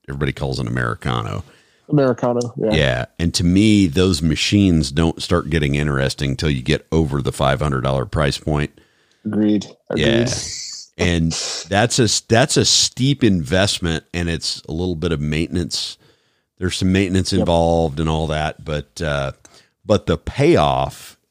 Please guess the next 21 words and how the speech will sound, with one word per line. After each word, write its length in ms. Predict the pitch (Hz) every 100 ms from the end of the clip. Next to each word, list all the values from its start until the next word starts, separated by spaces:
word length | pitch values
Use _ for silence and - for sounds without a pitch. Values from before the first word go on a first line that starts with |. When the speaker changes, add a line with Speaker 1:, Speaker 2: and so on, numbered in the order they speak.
| _ _
Speaker 1:
once 480 | 82 90 101 104 -
you 100 | 90
figure 420 | - 101 82 78
it 100 | 71
out, 340 | 82 78 69 -
is 280 | 76 71 65 - - 71 71
really 420 | 85 90 95 90
interesting. 720 | 87 71 82 - 67 - 131 117
Speaker 2:
It's 60 |
magical. 640 | 151 143 131 131 127 123 - _
It's 140 | - -
Speaker 1:
It 80 | 82
is. 60 |
Speaker 2:
magical, 460 | 139 131 120 113 104
isn't 200 | 110 139
it? 120 | 165 _ _ -
Speaker 1:
Yeah. 480 | 110 135 87 71 - _ -
Yeah. 320 | 69 67 65 _ _ _ _ _ _ -
And, 320 | 87 85 85 _ _ _ _ _ -
uh, 220 | 113 101
which 280 | 110 110 101